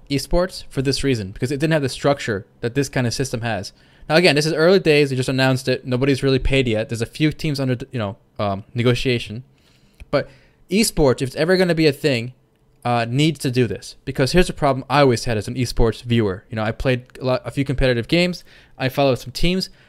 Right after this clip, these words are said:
And every year, the team names would just change. Like, I remember Dota, like, a, a, a team named Wings won, uh, the, you know, international, the, the major annual tournament. And, like, I never heard of Wings before that. Like,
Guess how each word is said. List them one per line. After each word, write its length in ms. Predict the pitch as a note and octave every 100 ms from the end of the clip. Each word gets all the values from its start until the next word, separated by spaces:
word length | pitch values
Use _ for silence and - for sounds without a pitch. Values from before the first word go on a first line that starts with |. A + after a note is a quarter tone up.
| -
And 100 | - -
every 280 | G#3+ B3 A#3
year, 460 | F#3 B3+ B2 B2 -
the 80 | -
team 320 | - C4 C4
names 260 | G3 G#3 D#3+
would 100 | C3+
just 200 | D3 -
change. 420 | F3 E3 G#2+ - _ _
Like, 200 | - C3 - - -
I 80 | F3+
remember 320 | B3 B3 G#3+
Dota, 300 | D3 F3+ E3+
like, 240 | A#2+ A2+ - -
a, 80 | D#3+
a, 80 | F3+
a 40 | E3
team 280 | - C4+ B3
named 200 | G#3+ C#3
Wings 520 | A#2+ E3 G#2 G2+ - _ _ _ _ _
won, 400 | C3 C3+ C#3+ C#3
uh, 400 | A#2+ A#2 A2+ A2+ - _ _ _
the, 380 | - A#2 A2 C#3
you 60 | -
know, 160 | G2+ -
international, 560 | B2+ D3 C3+ C3 G2 F#2+ -
the, 420 | G2+ A2+ A#2 A#2+
the 80 | A#2
major 300 | B2 B2 B2
annual 260 | A#2+ A#2+
tournament. 380 | A2+ B2+ A2 G2+ - _ _
And, 100 | E3
like, 220 | F3 D#3+ - -
I 60 |
never 160 | A3 C4+
heard 140 | B3
of 260 | G3 C3 D3
Wings 460 | C3 C3+ B2+ A2+ G2+
before 320 | A#2+ B2+ A2
that. 200 | G2+ -
Like, 220 | G#2+ G#2+